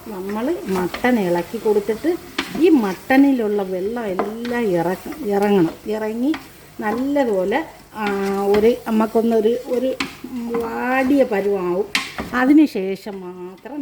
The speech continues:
നമുക്ക് വെള്ളം ഒഴിച്ച് കൊടുക്കാവൂ. എങ്കിൽ മാത്രമേ നമ്മളെ ചോറ്റിനെല്ലാം നല്ല ടേസ്റ്റായി കിട്ടുന്നുള്ളൂ. മട്ടന് പി-, ഇങ്ങനെ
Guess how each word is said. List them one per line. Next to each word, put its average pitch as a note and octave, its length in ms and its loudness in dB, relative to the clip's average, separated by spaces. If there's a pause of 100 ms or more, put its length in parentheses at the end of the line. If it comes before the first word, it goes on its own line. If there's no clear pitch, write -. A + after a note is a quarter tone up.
നമുക്ക് F3 360 -6 (340)
വെള്ളം F#3+ 360 -2
ഒഴിച്ച് E3+ 280 -4
കൊടുക്കാവൂ. D#3+ 420 -8 (1600)
എങ്കിൽ A#3 300 2 (140)
മാത്രമേ A3 320 0 (100)
നമ്മളെ G#3 300 -2 (100)
ചോറ്റിനെല്ലാം G3+ 920 2 (300)
നല്ല G3 520 2 (120)
ടേസ്റ്റായി G3 560 0
കിട്ടുന്നുള്ളൂ. F#3+ 480 -8 (200)
മട്ടന് G#3 420 -2 (120)
പി-, G3 100 0 (540)
ഇങ്ങനെ G#3+ 260 -2